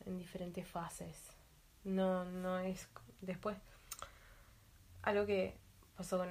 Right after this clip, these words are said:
Iron Man, que tiene dos en la fase uno y una sola en una fase más adelante. Eh, con los otros no pasa.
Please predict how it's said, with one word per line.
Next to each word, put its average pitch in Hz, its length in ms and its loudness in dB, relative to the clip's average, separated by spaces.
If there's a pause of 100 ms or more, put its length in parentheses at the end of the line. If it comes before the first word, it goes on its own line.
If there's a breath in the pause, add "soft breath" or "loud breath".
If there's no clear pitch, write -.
Iron 180 200 2
Man, 180 180 0
que 170 100 -4
tiene 165 300 -2
dos 185 400 4
en 175 120 0
la 170 120 -2
fase 180 300 0
uno 180 540 0
y 180 300 -4 (140)
una 190 300 4
sola 180 500 2
en 165 120 0
una 165 260 -2
fase 160 420 -4
más 160 420 -4
adelante. 170 720 -2 (560 loud breath)
Eh, 170 480 2 (520)
con 175 160 -4
los 170 200 -2
otros 175 320 0
no 170 220 -2
pasa. 156 420 -6